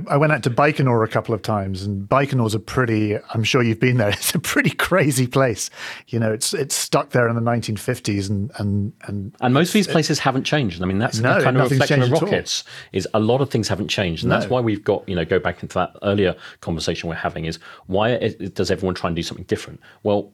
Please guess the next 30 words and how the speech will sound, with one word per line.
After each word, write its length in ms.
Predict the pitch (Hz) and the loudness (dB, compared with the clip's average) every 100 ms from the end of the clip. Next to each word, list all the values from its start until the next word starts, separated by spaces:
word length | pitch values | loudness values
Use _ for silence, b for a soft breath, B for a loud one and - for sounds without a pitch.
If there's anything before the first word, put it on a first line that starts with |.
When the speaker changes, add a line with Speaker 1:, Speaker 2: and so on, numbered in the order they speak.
| - | -2
Speaker 2:
a 60 | 98 | 0
lot 360 | 98 113 - | 2 0 0
of 120 | 120 | -4
the 80 | 110 | 0
new 220 | 101 104 | 0 0
kids 200 | 101 - | -2 -6
on 80 | 90 | -4
the 60 | 82 | -4
block 340 | - 87 - | -2 -4 -6
are 40 | 92 | -12
kind 220 | - 92 | -6 -4
of 80 | 85 | -2
looking 340 | 90 - 85 | -4 -4 -6
at, 240 | 82 92 - - | -6 -10 -12 -10
at 100 | - - | -4 0
all 120 | 104 | 0
these 180 | 92 - | 0 0
sites 260 | 95 87 | -2 -2
and 80 | 92 | -2
saying, 180 | 95 82 B B B | -2 -4 B B B
"Well, 80 | - | -4
it's 100 | 156 | -2
not 120 | 104 | -2
changed. 360 | - 131 87 - | -2 -2 -2 0
We 160 | 98 120 | 0 2
can 140 | 127 | 2
do 100 | 113 | 0
better 220 | 110 120 | 0 0
than 140 | - 78 | -2 -8
that. 160 | 71 | -12